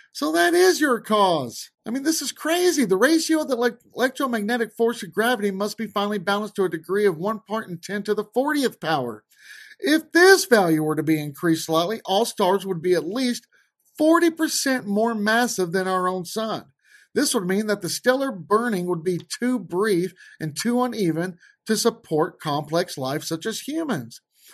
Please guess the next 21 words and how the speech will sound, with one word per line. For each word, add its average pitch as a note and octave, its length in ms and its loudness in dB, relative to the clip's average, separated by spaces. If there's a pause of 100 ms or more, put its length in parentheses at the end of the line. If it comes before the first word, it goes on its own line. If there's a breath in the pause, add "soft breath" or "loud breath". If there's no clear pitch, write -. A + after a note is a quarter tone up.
(240 soft breath)
If - 100 -12
this D4+ 220 4
value A3+ 560 2
were G#3 120 6
to G3+ 60 2
be G3+ 140 -2
decreased C4+ 540 0
slightly, F3 420 -2 (400 loud breath)
all B3+ 280 4
stars E3 400 -2
would F3+ 100 -6
be E3+ 120 2
at D#3 80 -2
least D#3+ 180 -4
twenty B3+ 180 -6
percent A3+ 360 -6
less F3 220 -2
massive A3 380 0
than D3+ 140 -4
our C3+ 120 -4
sun, C#3 400 -6